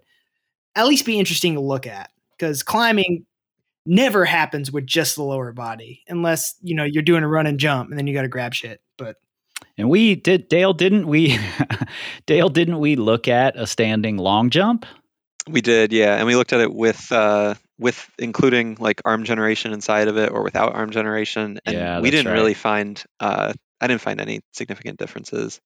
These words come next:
Speaker 3: or significant
Speaker 2: Right.
Speaker 3: correlation inside of that, um,
Speaker 1: Well, I rest my case
Speaker 3: analysis,
Speaker 1: that
Speaker 3: but
Speaker 1: I am wrong. So
Speaker 3: I mean, well
Speaker 1: <laughs>
Speaker 2: Not necessarily. <laughs>
Speaker 3: Not necessarily, but I
Speaker 2: Yeah.
Speaker 3: mean, yeah. I, I mean, it's something we need to revisit. We had a smaller data collection when we were doing that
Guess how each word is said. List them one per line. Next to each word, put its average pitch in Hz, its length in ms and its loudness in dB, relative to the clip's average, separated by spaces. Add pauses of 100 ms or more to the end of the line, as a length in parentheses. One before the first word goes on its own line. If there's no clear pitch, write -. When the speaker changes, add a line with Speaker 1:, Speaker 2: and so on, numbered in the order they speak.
(360)
Speaker 3:
or 127 60 -12
significant 101 400 -8
Speaker 2:
Right. 80 80 -8
Speaker 3:
correlation 110 440 -4
inside 110 320 -4
of 113 60 0
that, 113 260 -2 (260)
um, 101 160 -2
Speaker 1:
Well, 143 100 -4
I 143 80 -2
rest 139 220 -2
my 110 140 2
case 107 80 -2
Speaker 3:
analysis, 170 200 4
Speaker 1:
that 190 80 2
Speaker 3:
but 170 100 2
Speaker 1:
I 175 40 0
am 180 120 2
wrong. 160 320 -2 (640)
So 127 240 -6
Speaker 3:
I 104 460 0
mean, 117 480 2
well 120 160 4 (240)
Speaker 1:
<laughs> - 260 -8
Speaker 2:
Not 190 160 2
necessarily. 170 920 0 (140)
<laughs> - 1080 -2
Speaker 3:
Not 156 160 2
necessarily, 123 680 0
but 107 160 2
I 113 40 0
Speaker 2:
Yeah. 113 40 0
Speaker 3:
mean, 113 380 -2 (640)
yeah. 76 280 0 (160)
I, 123 220 4
I 127 80 2
mean, 139 120 2
it's 127 80 -2
something 135 220 -2
we 110 60 -2
need 107 160 -4
to 107 60 -2
revisit. 104 500 0
We 113 120 2
had 107 320 0
a - 80 -6
smaller 101 340 0
data 98 220 0
collection - 380 -6
when 120 100 -10
we - 60 -8
were 50 100 -8
doing - 280 -10
that - 240 -8